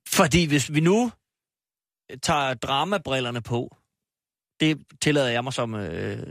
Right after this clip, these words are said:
selvudnævnt formand. Det kan vel godt blive sådan en, hvor der virkelig kan blive rav i den. Altså, ville det være helt vanvittigt, hvis, hvis, hvis han, hvis der går fuldstændig kage i den? De andre ja-partier, øh, vil ikke rigtig støtte om,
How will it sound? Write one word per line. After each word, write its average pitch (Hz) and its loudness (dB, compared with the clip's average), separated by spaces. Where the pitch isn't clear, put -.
selvudnævnt 131 0
formand. 123 0
Det 269 6
kan 294 2
vel 175 -2
godt 165 0
blive 160 2
sådan 180 0
en, 156 -4
hvor 131 0
der 107 -4
virkelig 139 0
kan 143 2
blive 135 2
rav 127 0
i 123 0
den. 139 -8
Altså, 120 -2
ville 151 2
det 139 0
være 117 2
helt 214 4
vanvittigt, 175 0
hvis, 139 -4
hvis, 139 -4
hvis 139 -2
han, 143 0
hvis 165 2
der 208 2
går 202 0
fuldstændig 254 2
kage 202 2
i 175 2
den? 165 -8
De 220 4
andre 220 0
ja-partier, 185 0
øh, 143 -8
vil 170 6
ikke 202 2
rigtig 196 -4
støtte 175 2
om, 185 0